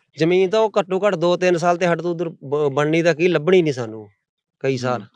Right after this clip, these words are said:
Speaker 2: ਤੇਈ, ਤੇਈ ਦੇ ਵਿੱਚ ਵੀ ਹੋਇਆ?
Speaker 1: ਤੇਈ ਦੇ ਵਿੱਚ ਵੀ ਏਦਾਂ ਹੋਇਆ
Speaker 2: ਪਰ
Speaker 1: ਜੀ।
Speaker 2: ਉਦੋਂ ਤੁਸੀਂ ਠੀਕ ਕਰ ਲਏ ਸੀ ਵਾਹਣ?
Speaker 1: ਉਦੋਂ ਥੋੜਾ ਬਹੁਤ ਚਾਲੀ ਕਿੱਲੇ ਵਾਹਣ ਸੀ ਮੇਰੇ ਕੋਲ ਹਿੱਸੇ ਠੇਕੇ ਵਾਲਾ ਪਾ ਕੇ।
Speaker 2: ਠੀਕ ਹੈ।
Speaker 1: ਉਹ ਵੀ ਮੈਂ ਤਿੰਨ ਚਾਰ ਕਿੱਲੇ ਜਾਂ ਪੰਜ ਬਚਿਆ।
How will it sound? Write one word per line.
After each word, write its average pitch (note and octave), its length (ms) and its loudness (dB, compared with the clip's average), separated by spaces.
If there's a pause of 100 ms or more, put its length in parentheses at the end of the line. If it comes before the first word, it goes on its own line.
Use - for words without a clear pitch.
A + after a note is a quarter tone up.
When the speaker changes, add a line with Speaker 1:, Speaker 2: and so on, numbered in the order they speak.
(220)
Speaker 2:
ਤੇਈ, A#3+ 240 0 (280)
ਤੇਈ G#3 180 2
ਦੇ A#3+ 120 2
ਵਿੱਚ A3+ 200 -2
ਵੀ A3 100 -4
ਹੋਇਆ? G#3 160 0
Speaker 1:
ਤੇਈ F3+ 200 4
ਦੇ F#3+ 120 2
ਵਿੱਚ F#3+ 220 -2
ਵੀ F3+ 60 -2
ਏਦਾਂ C#3 200 -4
ਹੋਇਆ B2+ 160 -8
Speaker 2:
ਪਰ E3+ 100 4
Speaker 1:
ਜੀ। G3 80 0
Speaker 2:
ਉਦੋਂ G3 260 0
ਤੁਸੀਂ F#3+ 240 -6
ਠੀਕ F3 240 -4
ਕਰ F3+ 160 4
ਲਏ G3+ 120 2
ਸੀ E3 120 -4
ਵਾਹਣ? G3 220 0 (100)
Speaker 1:
ਉਦੋਂ E3+ 280 0
ਥੋੜਾ F3+ 280 4
ਬਹੁਤ F#3 300 0
ਚਾਲੀ D#3 320 2
ਕਿੱਲੇ D#3 240 2
ਵਾਹਣ C#3+ 200 0
ਸੀ E3 160 -4
ਮੇਰੇ D3+ 180 4
ਕੋਲ C#3+ 140 0
ਹਿੱਸੇ C#3+ 220 -6
ਠੇਕੇ B2+ 260 -8
ਵਾਲਾ B2 140 -6
ਪਾ A#2+ 220 -10
ਕੇ। A2+ 120 -18 (100)
Speaker 2:
ਠੀਕ C#3+ 260 -8
ਹੈ। D#3+ 60 4
Speaker 1:
ਉਹ F3 100 4
ਵੀ G3+ 220 2
ਮੈਂ E3 280 4
ਤਿੰਨ D3 260 2
ਚਾਰ C#3 300 0
ਕਿੱਲੇ C#3 200 -2
ਜਾਂ C3+ 120 -4
ਪੰਜ B2+ 260 -6
ਬਚਿਆ। B2+ 340 -8